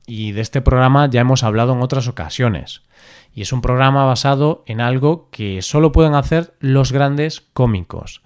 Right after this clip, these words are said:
que es la improvisación. El programa, como su propio nombre indica,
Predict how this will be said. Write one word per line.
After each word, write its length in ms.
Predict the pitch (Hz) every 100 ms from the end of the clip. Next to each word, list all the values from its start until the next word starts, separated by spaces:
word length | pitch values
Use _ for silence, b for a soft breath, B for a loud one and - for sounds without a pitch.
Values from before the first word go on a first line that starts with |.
| b b b
que 240 | - 135 156
es 220 | 160 -
la 400 | 131 131 143 - _
improvisación. 1120 | 156 147 135 131 110 107 - 85 - 85 69 - _ _ b b b b b
El 140 | 117
programa, 640 | 120 127 160 147 170 208 -
como 260 | 117 107
su 200 | - 113
propio 280 | - 127 143
nombre 260 | 139 139 139
indica, 580 | 139 156 151 135 196